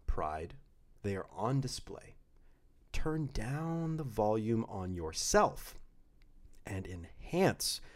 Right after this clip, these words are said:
the voices of those around you. You will learn new ways to lead others, yourself,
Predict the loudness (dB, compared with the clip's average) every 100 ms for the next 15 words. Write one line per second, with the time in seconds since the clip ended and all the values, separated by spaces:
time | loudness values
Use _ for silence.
0 | -8 -6 -4 2 2 4 0 2 2 2
1 | -2 -2 -6 -6 -8 -2 4 4 4 -2
2 | -10 -18 -20 -20 -20 -6 -2 0 0 -2
3 | 0 0 4 6 8 6 2 -6 -10 -4
4 | -4 -4 -4 -2 -2 -2 0 2 0 -2
5 | -8 -12 -16 -20 -20 -20 -20 -20 -20 -20
6 | -20 -20 -20 _ _ -20 -6 -4 -2 4
7 | 4 4 0 -8